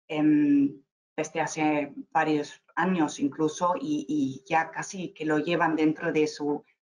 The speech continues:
de su A D N. Así que para conocer algunas de estas, em, realidades diferentes, dispersas,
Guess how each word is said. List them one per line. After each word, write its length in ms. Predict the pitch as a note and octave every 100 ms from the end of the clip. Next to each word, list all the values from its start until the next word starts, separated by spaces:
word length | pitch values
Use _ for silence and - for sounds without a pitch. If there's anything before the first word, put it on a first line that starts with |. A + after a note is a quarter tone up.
| _ D#3+
de 80 |
su 180 | D#3 D3
A 120 | D3
D 80 | C#3
N. 360 | C3+ B2+ C3+ D3+ _ _ _ _ _ _ _ _ _ _ -
Así 280 | F3 - F#3
que 220 | F3+ E3+
para 240 | E3+ F3 F3
conocer 440 | F3+ E3+ F#3+ F3+
algunas 440 | F3 E3 F#3+ F3+
de 80 | F3
estas, 500 | E3+ F3+ E3 D#3+ - -
em, 440 | D3+ D3 C#3+ C#3+
realidades 960 | D3 D3+ D#3 D3+ F#3 F#3 D#3 D3 - -
diferentes, 720 | C#3+ C#3+ D#3+ F#3+ F#3 - -
dispersas, 840 | - - F#3 E3+ - D#3+ E3+ -